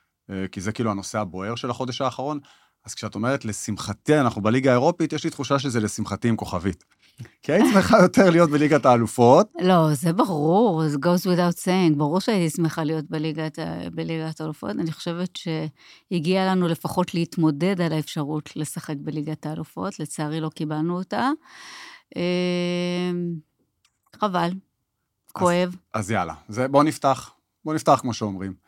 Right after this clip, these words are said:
Speaker 2: כן.
Speaker 1: כי אני לא יודע אם זה היה out of nowhere, אה, אבל את לא מרבה לדבר. אני
Speaker 2: נכון.
Speaker 1: סיקרתי את הפועל באר שבע כמה שנים טובות, אנחנו מכירים מהתקופה ההיא, ותמיד לחלץ מאלונה כמה משפטים, זה היה מתיש.
Speaker 2: נכון.
Speaker 1: באמת, זה היה ברמת המתיש.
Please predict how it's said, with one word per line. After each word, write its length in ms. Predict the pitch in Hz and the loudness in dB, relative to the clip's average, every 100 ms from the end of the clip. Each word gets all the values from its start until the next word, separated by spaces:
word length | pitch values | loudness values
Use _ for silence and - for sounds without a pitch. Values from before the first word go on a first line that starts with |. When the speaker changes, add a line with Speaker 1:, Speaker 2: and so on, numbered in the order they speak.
| _ - | _ -18
Speaker 2:
כן. 240 | - 170 160 - | -10 -10 -10 -8
Speaker 1:
כי 760 | - 117 120 120 120 120 123 123 _ | 0 2 4 4 2 2 0 -4 _
אני 160 | 113 117 | -8 -6
לא 80 | 175 | -4
יודע 200 | 247 226 | -2 -2
אם 60 | |
זה 100 | 160 | 0
היה 120 | 143 147 147 _ - | 2 2 -2 _ 0
out 220 | 131 131 | 0 0
of 200 | 113 - | -8 -4
nowhere, 500 | 143 160 107 90 92 120 _ _ _ _ _ _ - | 0 0 0 -4 -10 -16 _ _ _ _ _ _ -16
אה, 60 | 98 98 101 101 101 - - | -10 -8 -8 -8 -10 -14 -12
אבל 140 | 120 | -8
את 100 | 139 | -6
לא 60 | 165 | -4
מרבה 240 | 160 151 | -2 -2
לדבר. 260 | 139 135 127 123 _ _ _ | -2 -4 -6 -8 _ _ _
אני 80 | 202 | -8
Speaker 2:
נכון. 80 | 120 | -6
Speaker 1:
סיקרתי 440 | - 175 139 123 | -4 0 2 2
את 60 | 123 | -2
הפועל 240 | 113 117 | -2 -2
באר 160 | 107 101 | -2 -4
שבע 220 | - 101 | -4 -6
כמה 200 | 95 104 | -4 -8
שנים 260 | 98 95 92 | -6 -8 -8
טובות, 540 | 90 98 165 170 127 | -6 2 4 4 2
אנחנו 240 | 95 90 87 | -6 -10 -14
מכירים 420 | - 95 107 147 | -14 -8 -6 -2
מהתקופה 460 | 160 - 139 - | -4 -4 -6 0
ההיא, 340 | 143 135 135 127 - _ _ _ _ _ | 2 2 0 -4 -10 _ _ _ _ _
ותמיד 420 | 95 104 117 139 | -12 -4 -2 -2
לחלץ 460 | 131 - 120 131 - | -2 -2 -2 -2 -2
מאלונה 420 | 113 110 127 117 | -2 0 -2 -4
כמה 360 | 120 120 127 | -2 0 0
משפטים, 640 | 120 107 - 92 123 120 113 | 0 -4 -10 -8 -4 -4 -4
זה 180 | 95 90 | -6 -6
היה 340 | 87 104 113 | -6 -4 -4
מתיש. 720 | 110 92 _ 156 123 - - - | -4 -8 _ -4 -4 -6 -12 -8
Speaker 2:
נכון. 300 | 277 180 156 | -6 -4 -2
Speaker 1:
באמת, 160 | 135 | 0
זה 60 | 143 | 2
היה 80 | 151 | 4
ברמת 280 | 131 127 | 2 0
המתיש. 480 | 123 98 98 85 - | -4 -8 -10 -10 -12